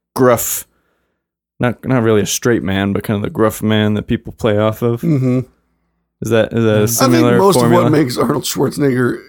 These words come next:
Speaker 2: humorous, if he ever is humorous, is his accent.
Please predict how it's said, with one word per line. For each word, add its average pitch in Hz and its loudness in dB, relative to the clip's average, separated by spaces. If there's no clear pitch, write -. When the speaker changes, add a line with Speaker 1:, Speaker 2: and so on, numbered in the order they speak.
Speaker 2:
humorous, 117 -2
if 110 -6
he 120 -2
ever 110 0
is 113 -2
humorous, 127 -2
is - -4
his 165 -4
accent. - -2